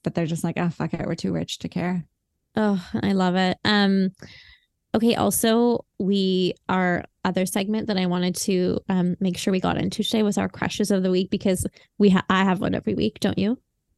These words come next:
Speaker 1: I know. I need to, like, actually prepare for this. I just, like, show up with, like,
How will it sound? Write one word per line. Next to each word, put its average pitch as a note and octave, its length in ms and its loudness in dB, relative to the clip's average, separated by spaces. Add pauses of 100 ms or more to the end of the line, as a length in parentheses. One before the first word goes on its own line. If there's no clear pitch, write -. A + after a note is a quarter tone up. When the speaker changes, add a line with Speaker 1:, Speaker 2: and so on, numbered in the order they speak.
(880)
Speaker 1:
I G3+ 120 0
know. F#3 320 0
I F3+ 60 0
need F#3 160 0
to, C#4+ 220 -4
like, D#4+ 200 -2
actually - 320 -2
prepare F3 280 -4
for D#3+ 120 -8
this. C#3+ 260 -6
I F3 80 -2
just, F3+ 180 -4
like, G#3 140 0
show E3+ 300 -2
up E3 280 -6
with, E3 140 -8
like, C#3+ 340 -8